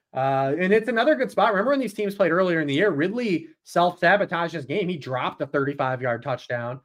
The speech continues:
He had opportunities in this game, and Houston's been bad against,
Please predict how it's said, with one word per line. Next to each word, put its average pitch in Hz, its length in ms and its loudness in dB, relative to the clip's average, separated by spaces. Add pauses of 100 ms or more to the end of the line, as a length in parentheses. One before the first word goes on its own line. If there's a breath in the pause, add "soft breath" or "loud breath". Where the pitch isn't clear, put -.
(220)
He 160 120 -6
had 165 240 4
opportunities 156 720 -2
in 135 60 -8
this 123 160 -10
game, 151 260 -6
and 123 80 -8
Houston's 170 380 -6
been 160 120 -4
bad 135 300 2
against, 135 320 -4